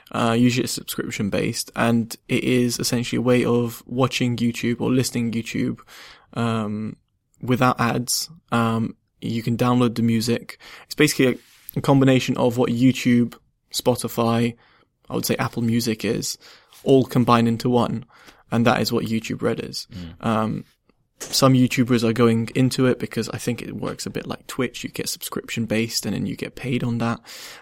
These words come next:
Speaker 1: Um, but the reason they were pushing it out is because in order to really, I'd say, benefit from Google Home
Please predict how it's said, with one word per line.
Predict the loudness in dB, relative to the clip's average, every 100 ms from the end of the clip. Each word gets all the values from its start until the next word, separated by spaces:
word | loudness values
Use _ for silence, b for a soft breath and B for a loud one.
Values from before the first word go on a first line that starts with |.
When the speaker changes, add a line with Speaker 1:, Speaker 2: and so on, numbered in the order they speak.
| B
Speaker 1:
Um, | 2 2 2 0 -2 B B B B -20 _
but | 4 4 0
the | -2 4
reason | 6 6 6
they | 6
were | 6
pushing | 2 0 2
it |
out | 4 4
is | 2
because | -2 0 0 2
in | 4
order | 6 4
to | 2
really, | 0 2 4 4 2 -2 B B B B B B B B _ _ _
I'd | -2
say, | 0
benefit | 2 6 6 6 4 0
from | 0 2 4 4 0 -6 _ 0
Google | 4 6 4
Home | 6 6 8 6 4